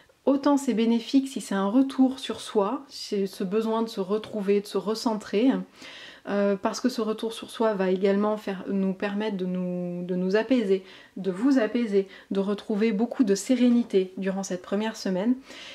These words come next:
Et en même temps, ici, avec la carte du huit d'épée, on a des idées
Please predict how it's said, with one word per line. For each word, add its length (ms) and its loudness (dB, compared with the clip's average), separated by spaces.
Et 80 2
en 60 4
même 180 6
temps, 120 0
ici, 320 2
avec 260 2
la 120 2
carte 380 -2
du 160 -4
huit 260 0
d'épée, 520 2
on 200 -2
a 200 2
des 300 2
idées 340 6